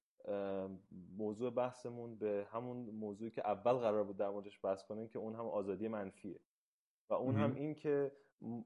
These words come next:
Speaker 1: ما عملاً با اعمال کردن چنین انحصارهایی و، و ادعا کردن این که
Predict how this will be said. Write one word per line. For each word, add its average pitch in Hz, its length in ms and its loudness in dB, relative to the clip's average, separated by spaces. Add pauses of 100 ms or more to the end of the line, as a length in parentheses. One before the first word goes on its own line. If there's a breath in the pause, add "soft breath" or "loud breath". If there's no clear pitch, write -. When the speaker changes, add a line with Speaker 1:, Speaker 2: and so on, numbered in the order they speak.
(240)
Speaker 1:
ما 135 260 6
عملاً 131 460 4
با 120 560 4
اعمال 113 400 2
کردن 113 520 0
چنین 117 440 -6 (160)
انحصارهایی 104 840 -2
و، 98 280 0 (720)
و 101 140 0
ادعا 107 440 2
کردن 110 440 -2
این 123 220 -6
که 123 300 -4